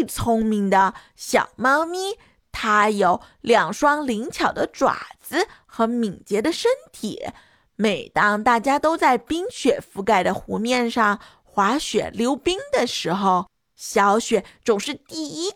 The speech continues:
个冲出去。她用四只小爪子紧紧地抓住冰面，像飞快的子弹一样滑行着，毛茸茸的小尾巴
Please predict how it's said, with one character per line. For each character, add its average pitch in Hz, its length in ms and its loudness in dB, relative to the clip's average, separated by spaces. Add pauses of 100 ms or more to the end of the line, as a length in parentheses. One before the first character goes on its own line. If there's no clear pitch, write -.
个 254 180 4
冲 208 260 0
出 214 140 -2
去。 175 400 0 (320)
她 196 200 -2
用 196 380 2
四 - 380 -6
只 247 180 -4
小 294 340 2 (140)
爪 214 220 0 (260)
子 277 300 0 (320)
紧 208 340 -6
紧 208 200 -4
地 160 100 -4
抓 302 240 -2 (180)
住 277 140 0
冰 202 480 -2
面， 190 320 -2 (300)
像 180 280 -2
飞 320 380 0
快 349 260 0
的 247 120 2
子 - 340 -16
弹 370 400 4
一 220 80 0
样 196 240 2
滑 196 260 -2
行 185 320 -10
着， 190 200 -2 (360)
毛 180 300 -2
茸 190 180 2
茸 190 160 -2
的 196 80 0
小 202 300 2
尾 220 340 2
巴 208 260 4